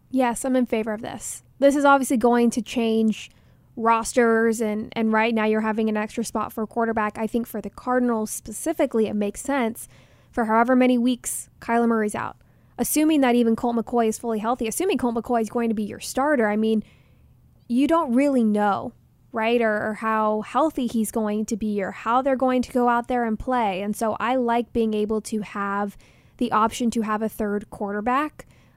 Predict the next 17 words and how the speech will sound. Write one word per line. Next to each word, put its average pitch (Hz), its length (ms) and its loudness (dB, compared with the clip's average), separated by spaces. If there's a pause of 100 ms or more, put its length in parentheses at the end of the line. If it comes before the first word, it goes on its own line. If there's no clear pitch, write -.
I 233 80 0
know 226 160 2
the 220 80 -8
forty-niners 233 840 -2
are 262 160 2
probably 277 360 0
very 247 360 2
glad 240 400 0
about 226 380 2
this 233 240 -2
change. 233 360 0 (880)
Jog 339 280 2 (120)
my 403 60 2
memory, 233 340 2
Craig. 214 320 -4
Was 233 180 0
it 233 260 0